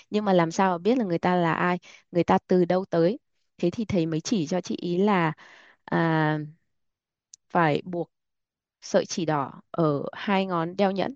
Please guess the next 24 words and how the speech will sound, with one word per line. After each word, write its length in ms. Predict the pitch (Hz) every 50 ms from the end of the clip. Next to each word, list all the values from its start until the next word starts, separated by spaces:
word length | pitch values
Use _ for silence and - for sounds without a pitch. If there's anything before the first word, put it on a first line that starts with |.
| _ _
Khi 220 | - - - 220 202
mà 120 | 190 165
nếu 160 | 160 156 156
mà 100 | 175 208
bị 160 | 196 185 - -
nhật 200 | 175 170 156 -
thì 140 | - 175 160
phải 120 | - -
buộc 240 | - 160 165 156 -
sợi 180 | - - - -
chỉ 140 | - - 143
đỏ 220 | 147 139 - - - _ _ _ - - - _ _ _
ở 100 | - 156
hai 200 | 170 180 180 185
ngón 160 | 175 156 160
đeo 140 | 170 185 185
nhẫn. 180 | 185 180 - 220 - - - - - _ _ _ -
À, 580 | - 185 175 165 165 156 156 151 147 147 156 - _ _ _ _ _ _ _ _ _ _ _ _ _ _ _ _ _ _ _ _ _ _ _ _ _ _ _ _ _ _
với 240 | 196 170 170 165 170
cả 320 | - - 226 196 170 151
là 600 | 147 156 156 160 160 156 156 156 156 151 156 - -
phải, 480 | - - 180 170 160 151 139 - 78 80
à, 360 | - 147 147 147 147 143 143 147 156 165 _ _ _ _ _ _ _ _ _ _ _ _ _ _ _ _ _ _ _ _ _ _ _ _ _ _ _ _ _ _ _ _ _ _ _ _ _ _ _ - -
à, 840 | - 190 190 175 170 165 160 151 151 101 95 - - - 57 -